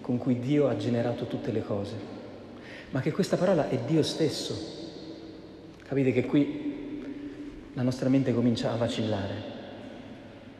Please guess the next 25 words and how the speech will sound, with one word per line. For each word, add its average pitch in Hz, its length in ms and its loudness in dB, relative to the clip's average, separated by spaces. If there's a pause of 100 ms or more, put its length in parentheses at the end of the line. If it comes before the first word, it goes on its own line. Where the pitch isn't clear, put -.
(460)
Cioè, 131 160 4
la 151 120 6
parola 208 400 6
che 139 100 2
ha 139 40 10
dato 143 220 6
origine 139 340 6
a - 40 4
tutte - 200 2
le 143 120 4
cose 117 320 4
è 139 140 0
talmente 160 600 4 (180)
importante 120 840 2 (1600)
che 170 80 4
non 180 140 6
è 202 140 8
uno 127 300 6
strumento 135 540 6
soltanto, 101 600 0 (800)
è - 80 -2
una 156 160 2
persona, 135 460 0 (1200)
è 123 80 -2
Dio. 117 480 0